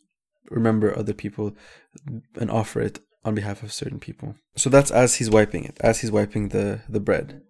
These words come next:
Then he dips his finger into the vessel of wine and then touches the, the bread or the lamb that he's going to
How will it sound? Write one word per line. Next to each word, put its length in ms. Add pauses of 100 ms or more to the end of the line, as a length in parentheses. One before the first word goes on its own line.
(140)
Then 260
he 80
dips 260
his 140
finger 480 (460)
into 500 (340)
the 80
vessel 320
of 100
wine 380 (420)
and 200
then 260 (320)
touches 560 (300)
the, 440 (360)
the 180
bread 280
or 60
the 140
lamb 320
that 140
he's 160
going 240
to 360